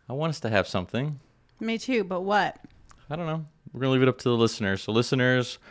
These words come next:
Speaker 1: put in the comments, send us a text, let us know. We need something creative. I wanna call you guys something. I wanna have a good, good name here.
Speaker 2: Okay, so we'll put, put the job on them, let them decide.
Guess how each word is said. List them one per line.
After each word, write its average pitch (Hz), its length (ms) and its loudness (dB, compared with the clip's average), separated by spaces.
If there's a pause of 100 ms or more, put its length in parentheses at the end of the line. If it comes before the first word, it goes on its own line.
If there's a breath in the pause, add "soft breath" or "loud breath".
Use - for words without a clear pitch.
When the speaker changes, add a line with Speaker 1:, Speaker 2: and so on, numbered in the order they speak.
(160 soft breath)
Speaker 1:
put 131 120 4
in 120 80 4
the 110 60 0
comments, 127 840 0
send 123 240 0
us 113 120 0
a 104 40 -6
text, - 500 0
let 113 120 2
us 110 160 -4
know. 123 440 0 (300 soft breath)
We 123 60 -6
need 123 100 -4
something 104 240 -4
creative. 95 640 0
I - 20 -6
wanna 113 120 -4
call 110 200 6
you 104 120 6
guys 98 520 0
something. 104 480 -2
I 95 80 0
wanna 107 160 -2
have 110 160 -2
a 104 40 -4
good, 107 460 4 (640 soft breath)
good 117 160 2
name 104 240 2
here. 92 320 -4 (440)
Speaker 2:
Okay, 226 200 2
so 226 120 2
we'll 208 120 2
put, 208 320 0
put 208 280 0
the 196 80 -4
job 190 300 6
on 180 240 0
them, 180 340 2
let 180 220 -4
them 185 180 -2
decide. 165 480 -4